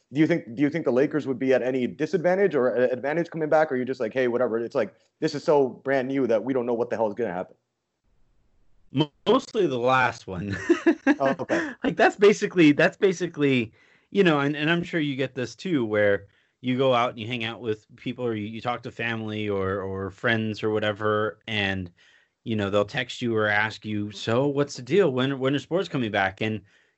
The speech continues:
Speaker 2: you know, they think that because we work in sports, we have a better answer other than, "I don't freaking know. I have no <laughs> idea. If I
Speaker 1: <laughs>
Speaker 2: knew, I'd be making a lot more money than, than I'm, than I'm currently making."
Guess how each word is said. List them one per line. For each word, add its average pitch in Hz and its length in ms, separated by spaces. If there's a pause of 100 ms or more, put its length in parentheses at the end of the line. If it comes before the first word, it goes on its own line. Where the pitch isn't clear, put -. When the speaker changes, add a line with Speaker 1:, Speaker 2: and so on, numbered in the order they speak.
Speaker 2:
you 131 120
know, 110 160
they 120 140
think 147 240
that 120 120
because 117 300
we 117 80
work 156 240
in 131 100
sports, 113 300
we 113 100
have 117 180
a 110 60
better 107 240
answer 123 320
other 107 180
than, 98 180
"I 143 180
don't 359 200
freaking 92 460
know. 92 260
I 147 160
have 208 180
no 123 180 (120)
<laughs> - 140
idea. 107 580 (200)
If 180 160
I 151 80
Speaker 1:
<laughs> 170 80
Speaker 2:
knew, 214 220
I'd 143 120
be 139 220
making 147 340
a 131 100
lot 160 220
more 151 160
money 170 300
than, 120 280
than 120 160
I'm, 110 240 (340)
than 131 120
I'm 123 120
currently 123 320
making." 101 500